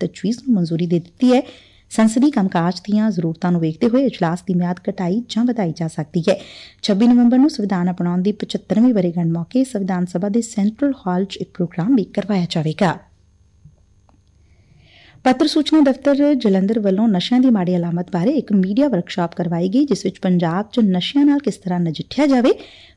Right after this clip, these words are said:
ਬਾਰੇ ਵੱਖੋ-ਵੱਖ ਬੁਲਾਰਿਆਂ ਨੇ ਆਪਣੇ ਵਿਚਾਰ ਰੱਖੇ। ਇਸ ਵਰਕਸ਼ਾਪ ਦੇ ਮੁੱਖ ਮਹਿਮਾਨ ਜਲੰਧਰ ਦੇ ਡਿਪਟੀ ਕਮਿਸ਼ਨਰ ਡਾਕਟਰ ਹਿਮਾਂਸ਼ੂ ਅਗਰਵਾਲ ਨੇ ਕਿਹਾ ਕਿ ਨਸ਼ਾਖੋਰੀ ਇੱਕ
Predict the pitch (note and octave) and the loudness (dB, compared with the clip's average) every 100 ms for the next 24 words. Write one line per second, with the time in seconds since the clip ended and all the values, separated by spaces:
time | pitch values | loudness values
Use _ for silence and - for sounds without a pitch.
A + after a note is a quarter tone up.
0 | - F3 A3 D4 G3 F#3 B3+ B3+ B3+ F#3+ | -4 0 2 2 2 0 0 0 0 0
1 | F3 E3 G#3 D4+ B3+ - F3 D#3+ - F3+ | 0 0 0 2 0 0 -2 -2 -4 -4
2 | D#3 D3+ - A3 - - - A3 C4+ - | -4 -4 -2 -2 -4 -20 -4 0 2 2
3 | A3 A3 A#3 A#3+ B3+ G#3+ - F#3+ F3+ F#3 | -2 0 -4 0 0 0 0 0 0 0
4 | C4+ F3+ F3 F3 F#3+ F3 D#3+ - _ E3+ | 0 0 -2 0 -2 -2 -4 -10 _ -10
5 | - E3+ F3+ F3 B3+ C#4 F#3 - F#3 F3 | -6 -6 -4 -4 0 0 0 -2 -4 -2
6 | F3 E3+ F3+ F3 E3 D#3+ E3+ E3+ - D#3+ | -4 -4 -2 -2 -4 -2 -4 -4 -6 -4
7 | A3 C#4 B3 B3+ - - - - A3 C#4 | -4 -2 0 0 -4 -20 -12 2 2 4
8 | C4+ B3+ B3+ C4 C#4+ C#4 A3 A3 | 2 2 2 4 2 2 -2 -2